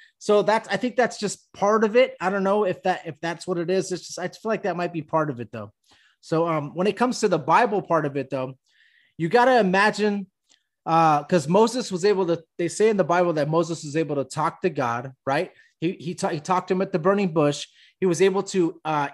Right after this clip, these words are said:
eat with God, um, right? They, he, they actually ate. Uh, he was not like, s-, God was not sitting next to him. I'm just saying that he was eat and talking to God, right? He was able to speak to him. So Moses is sitting there writing Genesis.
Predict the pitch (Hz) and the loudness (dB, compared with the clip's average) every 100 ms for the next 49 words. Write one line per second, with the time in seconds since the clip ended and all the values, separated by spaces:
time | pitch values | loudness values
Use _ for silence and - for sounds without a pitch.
0 | - 226 - 202 170 - 143 135 156 170 | -4 -4 0 -2 -2 0 0 0 -2 -8
1 | _ - 160 160 151 143 160 208 - 175 | _ -6 -2 0 -2 -4 -4 -4 -6 -10
2 | 165 190 185 180 - 156 202 226 202 202 | -8 -6 -4 -4 -6 -8 -2 0 0 -4
3 | _ _ - 165 165 151 143 _ - 185 | _ _ -4 0 2 2 -2 _ -8 -2
4 | 180 208 220 185 151 - - - 196 208 | 0 2 0 0 -4 -10 -14 0 2 4
5 | 202 202 147 - 214 190 165 180 - 170 | 2 0 -2 -2 2 4 4 2 2 0
6 | 151 175 170 170 190 170 156 156 147 220 | 2 2 -2 -2 -2 -2 -4 -4 -6 -10
7 | 214 - 151 - 185 185 156 123 131 117 | -12 -12 -14 -4 -4 -2 -6 -6 -6 -6
8 | 127 143 151 170 165 139 - 220 208 156 | -4 -4 -2 -2 -4 -6 -6 -6 -6 -8
9 | 135 - 160 143 - - - 165 240 247 | -8 -4 -2 -2 -8 -20 0 4 4 2
10 | 247 233 - 226 226 220 220 214 - _ | -4 -6 -4 0 2 2 2 2 -2 _
11 | - 139 190 214 196 143 202 220 - 147 | -8 2 4 4 2 4 4 4 0 -4
12 | 135 - | -4 -10